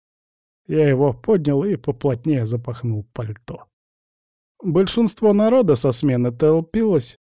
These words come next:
на трамвайной остановке. Заиндевевшие ниточки рельс тянулись вдоль набережной. От речного обрыва их отделял парапет с чугунными перилами.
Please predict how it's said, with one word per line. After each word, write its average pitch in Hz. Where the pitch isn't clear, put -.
на 156
трамвайной 156
остановке. 123
Заиндевевшие 147
ниточки 147
рельс 160
тянулись 139
вдоль 127
набережной. 135
От 131
речного 139
обрыва 143
их 127
отделял 135
парапет 135
с -
чугунными 120
перилами. 120